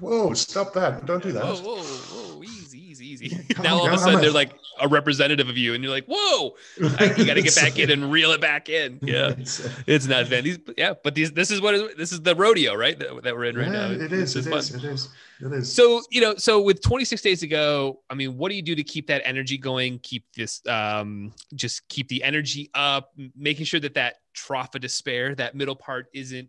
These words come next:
Speaker 2: really, really low. Um, and you're just keeping, uh, you know, keeping orders coming. What are you guys doing to just keep that energy up right now?
Speaker 1: Well, I, the, the, the thing that we, we,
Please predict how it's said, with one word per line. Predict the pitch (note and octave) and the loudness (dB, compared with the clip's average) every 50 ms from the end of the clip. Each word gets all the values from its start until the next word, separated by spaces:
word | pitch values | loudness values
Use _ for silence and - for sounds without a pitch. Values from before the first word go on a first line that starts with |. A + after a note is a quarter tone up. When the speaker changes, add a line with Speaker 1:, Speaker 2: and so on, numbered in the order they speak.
| _ | _
Speaker 2:
really, | _ A2+ G#2 G2+ A#2+ C3 C#3 C#3 C#3 C#3 C#3+ C#3+ _ _ - | _ -20 -18 -12 -10 -8 -6 -4 -6 -6 -6 -10 _ _ -12
really | C3+ C#3+ C#3 C#3 | -10 -10 -8 -8
low. | C#3 C#3 C#3+ C#3+ D3 D#3 D#3+ - - - - - - - _ | -6 -6 -4 -4 -4 -6 -8 -10 -18 -20 -20 -20 -20 -16 _
Um, | - B2 A#2+ A#2+ A#2+ B2+ | -6 -4 -2 -2 -2 -4
and | C#3 B2+ | -6 -6
you're | A#2 A#2 | -6 -6
just | - - - - | -6 -6 -6 -6
keeping, | - C#3 B2+ C3+ C3 B2 B2+ - | -8 -12 -14 -14 -16 -16 -18 -14
uh, | B2+ B2 A#2 A2+ A2 A2 A2 A2 A2+ A2 - - | -12 -10 -10 -8 -8 -8 -8 -8 -10 -12 -14 -16
you | C3+ A#2+ | -12 -12
know, | A2+ A2+ - _ _ _ _ _ | -12 -12 -14 _ _ _ _ _
keeping | - C#3 - C#3 | -14 -12 -10 -8
orders | C#3+ C3 B2+ C3+ C3 - | -8 -6 -6 -6 -8 -8
coming. | D3 C3+ C3+ B2+ | -10 -10 -10 -8
What | C#3+ F3+ | -6 -4
are | F#3+ | -2
you | F#3 | -2
guys | E3 C#3 | -2 -4
doing | B2+ C#3+ C#3+ | -4 -8 -8
to | C#3 | -8
just | B2 A#2 - - | -10 -12 -12 -14
keep | - - C3 - | -14 -18 -14 -10
that | B2+ A2+ | -10 -8
energy | G#2+ G#2+ A2+ A#2+ A2+ G#2+ G2+ G2 | -8 -10 -10 -12 -12 -12 -12 -12
up | F#2+ - | -14 -14
right | - G2 - | -16 -18 -18
now? | G2 G2 G2 - _ | -18 -20 -20 -12 _
Speaker 1:
Well, | - C3+ C#3 | 2 2 2
I, | D3 D3+ | 2 0
the, | D3+ - D#3+ D#3 | 0 -2 -4 -4
the, | D3+ E3 E3 | -2 -4 -4
the | C#3+ C3 - D3+ D3+ | -4 -6 -8 -8 -8
thing | D3 - - - F#3+ G3 G3 F#3+ F#3 | -8 -8 -2 2 2 4 4 4 4
that | F3 D#3+ C3+ | 2 2 0
we, | C3+ C#3+ C#3 C#3 C3+ | 0 0 2 2 2
we, | C3 C3+ C#3+ C#3 | 2 2 0 -2